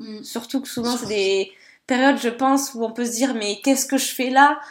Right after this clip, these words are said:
Speaker 2: Pourquoi je suis pas avec ma famille ? »
Speaker 1: Tout à fait, ouais.
Speaker 2: Et au final, euh, il suffit d'être bien entouré, euh.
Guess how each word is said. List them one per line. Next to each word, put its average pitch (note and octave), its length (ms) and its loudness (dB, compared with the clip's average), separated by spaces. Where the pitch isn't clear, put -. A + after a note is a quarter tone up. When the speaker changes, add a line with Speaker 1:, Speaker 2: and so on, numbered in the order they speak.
Speaker 2:
Pourquoi A#3 220 -2
je B3 80 0
suis B3+ 120 -4
pas A#3 140 -2
avec A3+ 180 -2
ma A#3+ 120 -2
famille ? » B3+ 360 4
Speaker 1:
Tout A#3+ 60 -4
à A3+ 100 -2
fait, A3+ 320 -6
ouais. G3+ 240 -6
Speaker 2:
Et G#3+ 60 -6
au G#3+ 80 -8
final, B3+ 440 0
euh, F#3+ 300 0
il G3 80 -10
suffit - 240 -6
d'être G3+ 240 -6
bien A#3 180 -4
entouré, A#3 600 -6
euh. F#3+ 200 -4